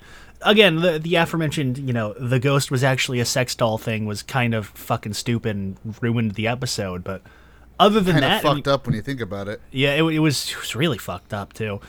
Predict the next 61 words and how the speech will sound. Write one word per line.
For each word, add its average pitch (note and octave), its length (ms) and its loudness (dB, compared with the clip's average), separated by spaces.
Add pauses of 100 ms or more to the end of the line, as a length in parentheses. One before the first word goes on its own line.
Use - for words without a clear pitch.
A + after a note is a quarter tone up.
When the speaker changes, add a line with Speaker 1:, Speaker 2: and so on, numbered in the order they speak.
(420)
Speaker 1:
Uh, G2+ 260 -8 (140)
the C3 120 2
ending E4+ 220 8
of A3+ 40 6
that D#3+ 120 8
episode C#3 240 4
was C3 120 2
really A3 180 4
fucked - 300 0
up, B2+ 140 0
too, G3+ 180 0
'cause D3+ 160 0
you D#3+ 80 2
got G#3 200 2
the F#3 60 0
dude E3+ 360 6
there D3 200 4
sitting E3+ 340 0
at E3 60 2
his C#3 120 0
table C#3 440 2
fucking C3 380 0
in C3 80 2
the C3 80 4
dark A#2+ 400 4
with A#2+ 200 -2
no B2 200 4
food, C3+ 260 2
and C3 80 2
he's C3+ 120 2
pretending B2 400 -2
like A#2+ 140 0
he's A#2 120 0
talking A2+ 300 0
to A2+ 40 0
the A2 60 -2
family. B2 480 0 (300)
God, F#3 220 4
that C#3+ 80 2
was E3 120 4 (140)
re-, D#4 160 0
that E3+ 100 -4
was A3+ 140 2
so G4 320 6
fucking - 580 0
weird. D#3 380 0 (960)
Speaker 2:
But, A#3 200 -4
but A#3+ 120 2
that's A#3 140 0
the G3 60 -10
thing. G#3 280 -6 (560)
A E3 80 -4
lot D#3+ 240 2
of F3+ 100 -4
the E3+ 120 -2
enjoyment A#2 460 -6
I A2 140 -2
had G#2 200 -6
from A2 140 -8
the G2 80 -8
show A#2 420 -4